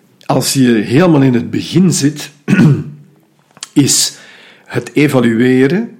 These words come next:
dus stellen weer opnieuw, als ik in een enge zin zit, eh, en ik zit eigenlijk helemaal in het begin, ik heb misschien zelfs nog niet het mandaat gekregen,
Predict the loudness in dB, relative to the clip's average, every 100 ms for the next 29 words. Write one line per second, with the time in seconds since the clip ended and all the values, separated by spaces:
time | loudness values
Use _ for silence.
0 | _ -10 -8 -4 -2 0 -2 -2 -4 -4
1 | -4 -4 -2 -6 -6 -4 -4 -6 -4 0
2 | 2 0 -2 -6 -6 -8 -10 -20 _ _
3 | _ _ _ _ _ _ -6 -4 -4 -6
4 | -6 -6 -6 -6 -2 -2 -2 -6 -4 -2
5 | -2 -2 -4 -6 -4 0 2 0 -4 -12
6 | -16 -6 -4 -4 -2 -4 -2 -4 -4 -6
7 | -2 -2 -2 -8 -6 -4 -4 -6 -12 -12
8 | -10 -8 -10 -14